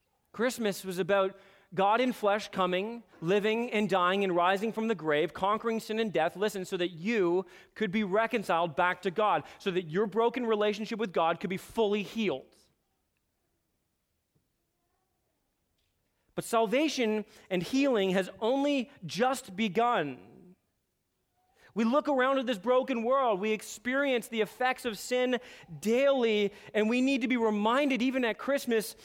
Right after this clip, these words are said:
that the day is coming when God's full and final healing will arrive. We are right now at this moment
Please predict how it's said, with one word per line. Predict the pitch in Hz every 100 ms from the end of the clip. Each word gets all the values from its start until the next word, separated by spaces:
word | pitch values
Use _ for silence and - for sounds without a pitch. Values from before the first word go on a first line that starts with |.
| - -
that | 233
the | 226
day | 170 247 277 294
is | 240 196
coming | - 254 262 277
when | 220 233 202 - - _
God's | 190 247 262 269
full | - 247 262
and | 247
final | - 247 247
healing | 202 320 262 226 180 165 160 - _
will | 180 208
arrive. | 185 180 170 139 117 110 - - _ _ _ _ _ _ _ _ _
We | 175 254
are | 269
right | 214 233 240
now | 226 233 233
at | 208 226
this | 233 208
moment | 208 208 208 208 -